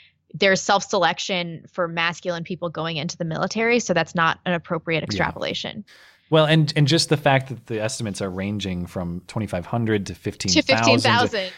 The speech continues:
Speaker 2: it
Speaker 1: Shows
Speaker 2: just,
Speaker 1: me that nobody
Speaker 2: it,
Speaker 1: knows what's going on.
Speaker 2: to me,
Speaker 1: Yeah.
Speaker 2: it basically says every number's probably bullshit.
Speaker 1: Yeah, yeah.
Speaker 2: Probably bullshit.
Speaker 1: Um, then we have Silver Fortune gave us ten dollars. Thank you very much. "Transsexuals have the highest suicide rate of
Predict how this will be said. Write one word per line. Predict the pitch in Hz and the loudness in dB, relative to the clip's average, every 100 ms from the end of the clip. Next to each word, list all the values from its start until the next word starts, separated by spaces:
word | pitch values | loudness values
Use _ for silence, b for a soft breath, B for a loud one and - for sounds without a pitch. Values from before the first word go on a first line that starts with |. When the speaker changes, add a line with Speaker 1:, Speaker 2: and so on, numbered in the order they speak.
| - | 2
Speaker 2:
it | 156 | 2
Speaker 1:
Shows | 233 | 6
Speaker 2:
just, | 196 214 | 4 4
Speaker 1:
me | |
that | 190 214 | 2 2
nobody | 220 | 2
Speaker 2:
it, | 196 | 0
Speaker 1:
knows | 202 196 | 0 -2
what's | 180 | -10
going | 202 190 180 | -8 -8 -6
on. | 185 | -2
Speaker 2:
to | 160 | 4
me, | 156 175 | 6 6
Speaker 1:
Yeah. | 160 | 6
Speaker 2:
it | 135 | 6
basically | 147 135 131 | 4 4 2
says | 113 113 - | 2 0 0
every | 110 101 95 | -2 -2 -2
number's | 87 85 87 | -4 -4 -8
probably | - - 110 98 90 | -8 -2 0 0 -4
bullshit. | 85 78 - - - _ _ 208 | -6 -10 -12 -14 -18 _ _ -12
Speaker 1:
Yeah, | 160 - - | -8 -8 -12
yeah. | - 120 | -10 -4
Speaker 2:
Probably | 120 101 87 | -2 -2 -4
bullshit. | 76 - - - _ - | -8 -14 -14 -14 _ -12
Speaker 1:
Um, | 208 226 226 | -2 0 2
then | 240 | 2
we | 233 | 2
have | 202 | 2
Silver | - 233 220 | -2 -2 -2
Fortune | 214 220 208 208 | -4 -4 -4 -2
gave | 190 185 | -2 -2
us | 185 | -4
ten | 214 214 | -4 0
dollars. | 165 170 | 0 0
Thank | 185 190 | -4 -2
you | |
very | 190 185 | 0 0
much. | 175 - | -2 0
"Transsexuals | 254 277 269 254 269 247 | 2 2 0 0 -2 0
have | 226 | -2
the | |
highest | 220 226 233 - | 0 0 0 -4
suicide | 247 233 214 | -8 -4 -2
rate | 196 | 0
of | 190 | -2